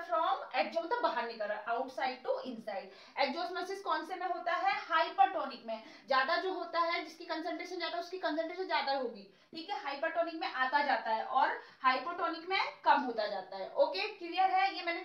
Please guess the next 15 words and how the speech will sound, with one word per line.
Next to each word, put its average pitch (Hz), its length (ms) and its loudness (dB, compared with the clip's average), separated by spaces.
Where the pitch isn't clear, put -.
याद 311 300 -2
कराने 320 280 -2
के 359 100 -8
हिसाब 311 240 -4
से 202 80 -10
बताया 262 200 -2
है। 269 200 -2
concept 330 380 0
यही 320 240 0
है 339 300 0
कि 349 80 -8
hypertonic 311 720 2
मतलब 349 260 -2
concentration 311 680 -2
किसकी, 349 640 -12